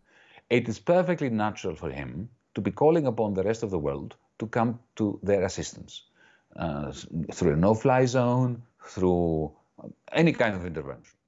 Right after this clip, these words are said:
I'm sure that he would have loved it if nato waltzed in, uh, even though he, I'm sure he understands that that would bring us on the precipice of a nuclear catastrophe.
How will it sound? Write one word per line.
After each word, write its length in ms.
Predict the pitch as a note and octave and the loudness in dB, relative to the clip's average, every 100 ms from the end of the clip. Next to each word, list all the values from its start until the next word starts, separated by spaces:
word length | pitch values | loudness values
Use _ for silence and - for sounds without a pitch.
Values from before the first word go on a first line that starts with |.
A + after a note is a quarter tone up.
| _ A2+ | _ -16
I'm 120 | C3+ | -12
sure 180 | E3+ C#3+ | -6 -4
that 120 | A#2 | -4
he 80 | B2 | -4
would 160 | A2 | -4
have 160 | G#2+ G2+ | -4 0
loved 280 | G#2+ F#2 D#2+ | 0 0 -6
it 140 | - G2 | -10 -12
if 160 | G2 | -6
nato 440 | F#2+ F#2 E2 C#2+ - _ | -2 -2 -2 -6 -10 _
waltzed 380 | F2+ F#2+ - - | 0 0 0 -6
in, 220 | D2 A1+ - _ _ _ _ _ G2+ | -8 -8 -20 _ _ _ _ _ -8
uh, 120 | G2 | -4
even 180 | A2 G2+ | 0 2
though 100 | G2+ | 2
he, 140 | - - | 0 -4
I'm 120 | G#2+ | -2
sure 200 | G#2 G#3 | 0 0
he 80 | E2+ | 0
understands 640 | C#2 D2+ G2+ C#2+ - - - | -6 -6 -6 -6 -8 -16 -8
that 180 | F2 | -2
that 240 | F#2 E2+ E2 | 0 0 0
would 240 | E2 D2 | -6 -4
bring 240 | F2 D#2+ D2 | -2 0 -2
us 200 | D#2 - | -6 -8
on 140 | F#2 | -6
the 60 | F2 | -4
precipice 580 | - - - C2 C#2+ D2 | 0 0 0 -6 -8 -8
of 100 | C#2+ | -8
a 60 | |
nuclear 400 | C#2 C#2+ D2 C2 | -4 -4 -4 -4
catastrophe. 600 | - C#3+ A#2 B1+ - - | 0 0 0 -4 -14 -18